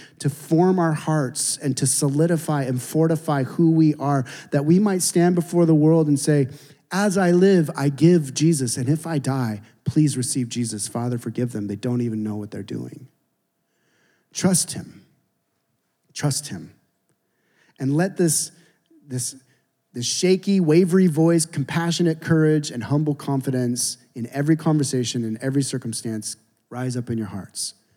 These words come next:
To live is Jesus. If you are a Christian here this morning, hear this prophetic call. To live is Jesus.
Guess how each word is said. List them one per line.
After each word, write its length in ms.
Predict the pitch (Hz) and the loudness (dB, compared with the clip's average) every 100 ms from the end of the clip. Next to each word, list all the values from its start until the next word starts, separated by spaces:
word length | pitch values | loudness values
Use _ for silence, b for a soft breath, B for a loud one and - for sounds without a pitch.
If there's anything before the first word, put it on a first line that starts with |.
| b b _ _ - _ _ _ _ - | b b _ _ -20 _ _ _ _ -12
To 120 | - | -4
live 460 | 120 156 180 175 - _ b b b | 2 2 2 -2 -12 _ b b b
is 160 | 120 - | -10 -6
Jesus. 680 | 131 123 95 - - - _ _ _ _ _ _ _ _ _ _ _ _ - _ _ _ _ _ _ _ - | -2 -2 -4 -8 -8 -10 _ _ _ _ _ _ _ _ _ _ _ _ -20 _ _ _ _ _ _ _ -20
If 200 | - 151 | -8 -4
you 120 | 196 | -2
are 80 | 185 | -4
a 40 | |
Christian 400 | - 156 - 131 | -4 -4 -4 -6
here 180 | 104 107 | -6 -8
this 220 | 98 - | -10 -12
morning, 400 | 98 90 - - _ _ _ _ | -12 -14 -18 -20 _ _ _ _
hear 320 | - 147 165 | -6 -2 0
this 180 | 139 127 | 0 -4
prophetic 480 | - 123 117 107 - | -6 -8 -8 -10 -14
call. 400 | - 110 - - _ _ _ _ _ _ _ _ | -18 -18 -20 -20 _ _ _ _ _ _ _ _
To 120 | - | -12
live 560 | 113 120 170 123 104 104 - _ _ _ - | -6 0 0 0 -6 -12 -18 _ _ _ -18
is 160 | 127 - | -14 -10
Jesus. 720 | - 123 101 82 - - | -8 -8 -8 -12 -12 -12